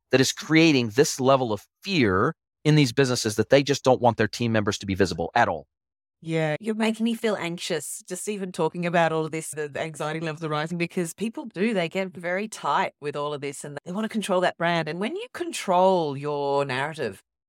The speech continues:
Speaker 2: when you control it, there's no space to come up with creative ideas or to find new directions. When you're very controlling and you say, "This is the way we've always done it. This is the process we're going to use."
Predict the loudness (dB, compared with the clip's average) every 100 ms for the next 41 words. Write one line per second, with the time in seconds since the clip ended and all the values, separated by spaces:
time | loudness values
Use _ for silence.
0 | -8 -4 -2 -4 -4 0 2 2 -2 -6
1 | -6 -6 -8 -4 -2 -2 -6 -10 _ _
2 | _ _ -10 -8 -6 -8 -12 -14 -16 -8
3 | -4 -2 -4 -6 -2 -2 -2 -4 -4 -4
4 | -6 -4 -4 -4 -6 -2 2 2 0 -6
5 | -10 -8 -6 -6 -10 -10 -10 -10 -6 -4
6 | -4 -6 -10 -2 -2 -2 -4 -6 -6 -6
7 | -8 -6 -6 -4 -4 0 0 0 -6 -4
8 | -2 -4 -6 -8 -8 -10 -8 -8 -4 -4
9 | -4 -10 -8 -8 -8 -10 -12 -8 -8 -8